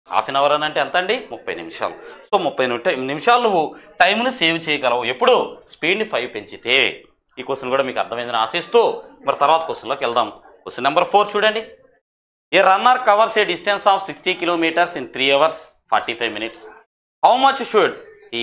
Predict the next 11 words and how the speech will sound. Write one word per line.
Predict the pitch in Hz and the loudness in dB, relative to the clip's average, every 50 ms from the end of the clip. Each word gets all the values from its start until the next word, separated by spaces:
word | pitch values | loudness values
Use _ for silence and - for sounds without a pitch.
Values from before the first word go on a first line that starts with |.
| 113 | -4
increase | 120 123 127 196 226 233 208 151 120 - - - _ _ _ - | -4 -2 0 2 4 4 4 2 0 -4 -10 -18 _ _ _ 2
the | 139 131 135 160 | 4 4 6 4
average | 196 220 233 240 240 240 - | 4 4 4 4 2 0 -2
speed | - 190 165 151 143 139 151 - - | 0 0 2 2 2 -2 -4 -6 -4
to | 170 165 165 170 | -6 -2 2 2
cover | 165 170 214 214 - 151 | 2 4 4 2 0 -2
this | 151 160 - 143 160 | -8 -10 -10 -10 -12
distance | 160 - - 196 196 190 - 180 | -10 -4 -2 -2 -2 -2 -4 -8
in | 156 - 160 | -4 0 0
forty-five | 160 160 - - 170 165 - 165 147 135 | 0 0 0 -4 -6 -2 -2 -2 -2 -2
minutes | 147 180 175 - | -4 -8 -8 -12